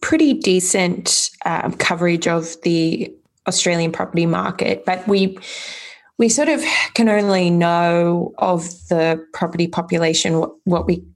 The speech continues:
collect, I suppose. I'd say probably about ninety percent of the population of properties in our database has a valuation attached to it.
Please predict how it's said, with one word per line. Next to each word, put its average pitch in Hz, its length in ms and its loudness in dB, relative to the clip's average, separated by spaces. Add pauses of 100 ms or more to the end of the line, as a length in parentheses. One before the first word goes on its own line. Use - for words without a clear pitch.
collect, 226 480 -2
I 240 60 2
suppose. - 800 -2
I'd 208 140 -4
say 262 280 0
probably 254 400 2
about 190 240 0
ninety 180 300 0
percent 175 500 -2
of - 180 -4
the - 140 -8 (220)
population 170 840 0
of 160 220 -4
properties 160 500 -2
in 165 120 2
our 170 360 0
database 165 520 -2
has 175 280 -4
a 160 60 -2
valuation 160 640 -2
attached - 440 -6
to - 80 -2
it. - 240 -4